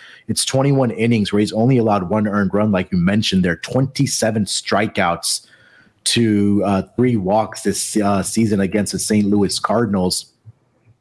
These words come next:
I would be interested to see what the strikeout prop does come out to for this game for, uh, Corbin Burnes, 'cause in the three starts, he's at eleven strikeouts, ten strikeouts, and six strikeouts,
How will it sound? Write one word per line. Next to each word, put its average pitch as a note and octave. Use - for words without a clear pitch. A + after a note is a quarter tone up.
I E3
would F#3
be G#3+
interested G3
to D#3
see D#3+
what D3
the D3+
strikeout B2+
prop A#2+
does A#2
come B2
out A#2+
to C3
for A#2+
this B2
game B2
for, A#2+
uh, A#2
Corbin B2+
Burnes, A#2
'cause A2
in A2
the A2
three C#3+
starts, B2
he's A#2+
at G#2+
eleven A#2+
strikeouts, B2+
ten B2+
strikeouts, A#2+
and G#2
six -
strikeouts, G2